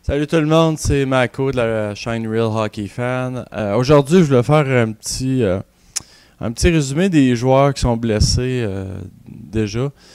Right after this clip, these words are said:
puis des joueurs qui vont, euh, qui vont revenir, euh, sous peu. Donc, je voulais faire un petit, euh, résumé, c'est ça, des joueurs blessés. Donc, je vais commencer avec, euh,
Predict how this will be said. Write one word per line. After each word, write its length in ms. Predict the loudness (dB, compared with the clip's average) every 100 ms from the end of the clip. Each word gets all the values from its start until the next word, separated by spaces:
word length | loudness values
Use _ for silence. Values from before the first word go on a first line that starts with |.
| _ -6
puis 140 | 2
des 80 | 2
joueurs 320 | 2 0 0
qui 140 | -4 -10
vont, 360 | -8 -6 -4 -4
euh, 420 | -6 -8 -12 -14 -18 -20 -20 _ _ _ _ _ _ _ _
qui 80 | _
vont 160 | -14 -12
revenir, 400 | -12 -12 -14 -14
euh, 140 | -16 -18
sous 220 | -16 -18
peu. 260 | -6 -2 0
Donc, 300 | 0 -2 -2
je 60 |
voulais 220 | -4 -4 -2
faire 200 | -2 -2
un 100 | -6
petit, 500 | -10 -12 -8 -6 -4
euh, 140 | -4
résumé, 540 | -6 -10 -12 -12 -12
c'est 160 | -14 -14
ça, 160 | -12 -10
des 240 | -10 -10
joueurs 260 | -6 -4 -2
blessés. 480 | -2 0 0 -2 -6 _ -20 -20 _ -2
Donc, 240 | 0 0 -6 -6
je 80 | -4
vais 120 | -2
commencer 680 | -4 -2 -2 -2 -4 -8 -10 -18 -20 _ _
avec, 540 | -2 0 0 -2 -2
euh, 680 | 2 4 4 2 0 -4 -8